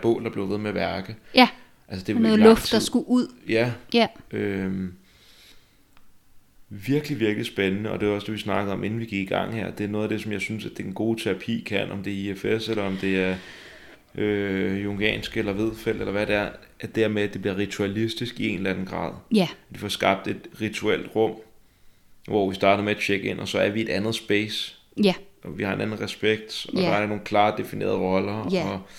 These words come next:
Speaker 1: øhm,
Speaker 2: Det er meget trygt for vores dele.
Speaker 1: Virkelig, virkelig godt.
Speaker 2: Mm.
Speaker 1: Og så også, at der faktisk er den her mere sådan shamanistiske,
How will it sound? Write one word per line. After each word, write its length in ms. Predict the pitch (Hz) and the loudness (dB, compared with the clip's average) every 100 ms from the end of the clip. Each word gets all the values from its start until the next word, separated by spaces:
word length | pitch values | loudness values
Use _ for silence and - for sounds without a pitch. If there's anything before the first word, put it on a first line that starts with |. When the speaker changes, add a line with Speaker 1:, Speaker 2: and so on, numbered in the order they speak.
| - - - - - - - | -20 -20 -18 -18 -18 -18 -8
Speaker 1:
øhm, 260 | 98 95 92 | -4 -4 2
Speaker 2:
Det 40 | |
er 60 | 226 | 6
meget 240 | 214 202 | 8 6
trygt 260 | - 208 - | 4 0 -2
for 120 | 185 | -4
vores 220 | 180 185 | -6 -8
dele. 320 | - 180 196 185 | -6 -6 -6 -8
Speaker 1:
Virkelig, 460 | 101 113 147 117 | -6 0 0 0
virkelig 300 | 104 101 98 | -2 -2 -2
godt. 200 | 95 92 214 104 | 2 2 2 -2
Speaker 2:
Mm. 80 | 104 - | -6 -6
Speaker 1:
Og 120 | 104 | -6
så 100 | 101 | 2
også, 180 | 107 110 | 2 2
at 60 | 113 | 0
der 80 | 95 | -2
faktisk 280 | 95 98 - | 0 0 2
er 120 | 110 | 0
den 180 | 120 107 | 0 -4
her 120 | 98 | -4
mere 340 | 101 98 82 | -2 -2 -4
sådan 260 | 92 104 104 | -6 -8 -6
shamanistiske, 1000 | - 101 98 101 101 95 - - 110 101 | -2 0 0 -2 -6 -6 -8 -6 -2 -4